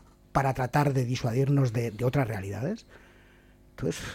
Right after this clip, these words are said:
esto, esto de tener que, que responder al lado oscuro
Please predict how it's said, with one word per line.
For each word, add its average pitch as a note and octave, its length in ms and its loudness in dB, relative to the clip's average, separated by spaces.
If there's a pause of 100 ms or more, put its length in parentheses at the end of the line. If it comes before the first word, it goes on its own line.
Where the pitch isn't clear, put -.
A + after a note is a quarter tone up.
(120)
esto, - 240 -14
esto - 280 2
de G3 140 10
tener F#3 400 8
que, F3 480 4
que F3 240 6
responder E3 540 6
al C3+ 140 4
lado D#3+ 180 8
oscuro E3 720 8